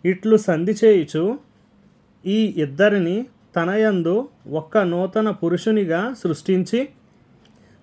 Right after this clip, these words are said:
తన శిలువ వలన ఆ ద్వేషమును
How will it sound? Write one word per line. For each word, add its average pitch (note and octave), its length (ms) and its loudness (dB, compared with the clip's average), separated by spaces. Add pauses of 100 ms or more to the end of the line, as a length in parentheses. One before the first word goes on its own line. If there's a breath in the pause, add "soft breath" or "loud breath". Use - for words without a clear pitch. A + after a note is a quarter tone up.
తన F3+ 220 0
శిలువ F#3+ 420 2
వలన G3 440 0 (520 soft breath)
ఆ F#3 200 0
ద్వేషమును F#3 840 -2